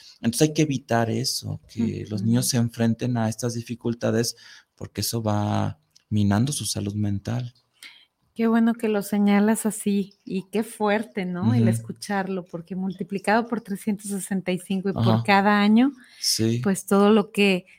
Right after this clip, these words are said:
Speaker 2: no nos damos cuenta de manera indirecta, pero que llegamos a hacer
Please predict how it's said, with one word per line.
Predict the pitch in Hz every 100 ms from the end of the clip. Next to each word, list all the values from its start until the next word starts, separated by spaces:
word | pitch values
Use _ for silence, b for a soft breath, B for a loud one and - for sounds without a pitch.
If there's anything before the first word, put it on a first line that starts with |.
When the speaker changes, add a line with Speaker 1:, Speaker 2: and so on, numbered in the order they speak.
| b 214
Speaker 2:
no |
nos | 240 247
damos | 233 214 220
cuenta | - 196 185 185 208 247
de | 196
manera | 185 185 180 180
indirecta, | 196 190 175 165 - 185 -
pero | 170 165
que | - 165 160
llegamos | 160 165 165 175 180
a |
hacer | 170 180 165 156